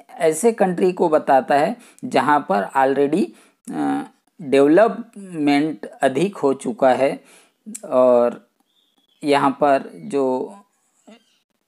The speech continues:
डेवलपमेंट होने के कारण, मेडिकल फैसिलिटी होने के कारण अधिक आयु वाले एज में भी जनसंख्या ज़्यादा है कम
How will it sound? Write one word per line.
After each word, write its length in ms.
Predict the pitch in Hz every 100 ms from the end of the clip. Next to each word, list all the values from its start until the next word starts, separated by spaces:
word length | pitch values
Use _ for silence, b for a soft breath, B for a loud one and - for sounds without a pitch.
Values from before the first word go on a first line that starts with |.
| _ _ _ -
डेवलपमेंट 600 | 147 160 180 180 143 135
होने 240 | 127 123
के 140 | 117 123
कारण, 320 | 127 135 131
मेडिकल 480 | 131 151 160 180 160
फैसिलिटी 800 | - 123 151 131 120 135 139 b b b 127
होने 240 | 127 120
के 180 | 110 117
कारण 380 | 117 117 139 208 b b - - - _ -
अधिक 420 | 139 160 208 214
आयु 280 | 139 139 139
वाले 480 | 127 127 127 123 120 _ -
एज 260 | 139 131
में 260 | 127 117 110
भी 240 | 123 160 196 b -
जनसंख्या 920 | 107 123 120 113 127 120 - 156 196 B B _
ज़्यादा 460 | - - 131 131 143
है 320 | 139 160 285 b _ _
कम 280 | - 190 196